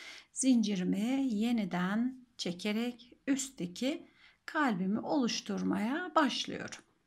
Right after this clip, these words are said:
Üst üste bu şekilde kalplerimizi oluşturacağız. Gayet kolay bakınız. Hemen bir defa daha hatırlayalım. Bir, iki, üç, dört. Bir defa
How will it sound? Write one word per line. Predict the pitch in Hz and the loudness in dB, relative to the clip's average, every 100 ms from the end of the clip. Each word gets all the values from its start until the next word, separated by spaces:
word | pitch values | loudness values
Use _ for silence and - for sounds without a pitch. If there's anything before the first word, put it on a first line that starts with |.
| _ _ _ 427 | _ _ _ -2
Üst | - - | -2 -4
üste | 202 - 247 | -6 -4 -4
bu | 339 | -2
şekilde | - 196 - - 196 285 339 | -2 -2 -4 -4 0 -2 -2
kalplerimizi | - 233 226 - - - 196 - 277 320 359 - | 0 0 0 -4 -4 0 -2 -2 -2 -4 -4 -2
oluşturacağız. | 311 190 175 - 185 180 - 220 | -2 0 -4 -6 -6 -4 -2 -2
Gayet | - 453 403 320 240 - | -4 -4 -2 0 -2 -6
kolay | - - 190 190 - | -6 -4 -2 -4 -8
bakınız. | - - - - - - - - | -10 -6 0 0 -2 -14 -16 -8
Hemen | - 226 185 208 330 - - _ _ _ _ _ | 0 2 4 0 -2 -8 -20 _ _ _ _ _
bir | - 262 | -6 -4
defa | 202 175 - 180 | -4 -6 -8 -2
daha | 202 202 | -2 -2
hatırlayalım. | 202 214 196 - - 381 | -4 -4 -4 -2 -2 -2
Bir, | 359 311 311 | 0 -2 -2
iki, | - 220 - 208 | -6 -6 -4 -4
üç, | - 202 190 - - | -2 -4 -2 -4 -4
dört. | 185 185 214 320 - - _ _ _ _ _ _ _ 359 | -4 0 2 0 -6 -14 _ _ _ _ _ _ _ 0
Bir | 285 202 | 2 2
defa | 175 180 - 196 240 | -2 -2 -4 -2 -2